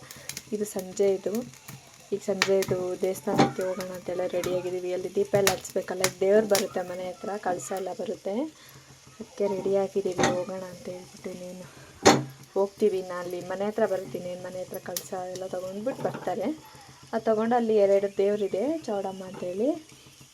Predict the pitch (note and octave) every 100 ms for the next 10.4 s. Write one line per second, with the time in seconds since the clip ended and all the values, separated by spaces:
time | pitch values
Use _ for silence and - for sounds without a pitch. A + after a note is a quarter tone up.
0 | - G#3 G3 A3+ G#3+ G#3+ A3+ G#3+ G#3+ A3
1 | G#3 G3+ G3 G3 C#4 B3+ G3 G3 G3 -
2 | F#3 F#3 F3 F3 F3 E3+ F3 F3+ A3+ D4
3 | C#4+ - - - - G#3 G3 G3 G3+ G3+
4 | A#3+ G3+ G#3+ - G#3+ A3 A3+ A#3 A3+ A3
5 | G#3 - G#3+ A#3+ A#3 A3 G#3 G3+ G#3+ G#3
6 | G3+ G#3 G3 G3 G3 G3 - G3 F#3+ F#3+
7 | F#3+ F#3+ G3 E4 G#4+ - - - - -
8 | - - - - G#3+ A3 G3+ F#3+ F#3+ F#3+
9 | F#3+ G3 F#3+ F#3+ F#3+ F#3 - F#3 F#3 F#3
10 | F3+ F3+ B3+